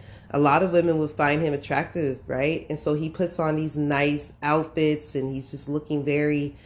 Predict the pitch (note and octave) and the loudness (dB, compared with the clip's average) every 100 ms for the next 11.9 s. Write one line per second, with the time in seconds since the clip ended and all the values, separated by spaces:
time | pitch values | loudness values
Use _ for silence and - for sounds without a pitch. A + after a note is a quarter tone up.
0 | - - - E3 G#3 A3 C#3 A#2+ B2 - | -20 -16 -2 2 2 2 -2 -2 -6 -12
1 | - _ - - - - - - - D#3+ | -20 _ -20 -20 -20 -20 -20 -20 -2 4
2 | E3+ D#3+ D#3 - F3+ E3 D#3+ - - - | 6 6 2 -2 -4 -4 -6 -10 -18 -6
3 | D#3 F3+ F#3+ F3+ E3 E3+ F3+ E3 - - | 0 2 2 2 4 4 2 -2 -8 -18
4 | - F#3 F3 E3+ E3+ F#3 D3+ F2 D2 - | -4 0 2 4 4 4 2 -2 -8 -12
5 | - - D3 D#3+ D#3 D3 D3+ E3+ F3 E3+ | -14 -6 -4 -2 -4 -4 -2 -2 0 -2
6 | D3 C#3+ - D3+ C#3+ C#3 C#3+ - - - | -2 -4 -6 -4 -4 -4 -8 -14 -20 -20
7 | - - D#3 D#3 E3 G3+ F3 F#3+ E3 D3+ | -20 -4 0 2 2 6 6 6 2 4
8 | E3 F3 D#3+ D#3 - F#3 F3+ E3+ G3 F3 | 2 0 -4 -6 -4 -4 -2 0 0 0
9 | E3+ E3+ E3 D3+ E3+ E3+ - A3 G3+ C3 | -2 -2 -4 0 0 0 0 2 2 0
10 | C3 A3 A3 - A#3 G#3+ G#3+ B3 - A#3+ | -4 -8 -6 -2 0 2 2 0 0 4
11 | A3+ G#3+ G3+ F#3 - E3+ E3 G2+ | 4 4 0 0 -4 -6 -6 -12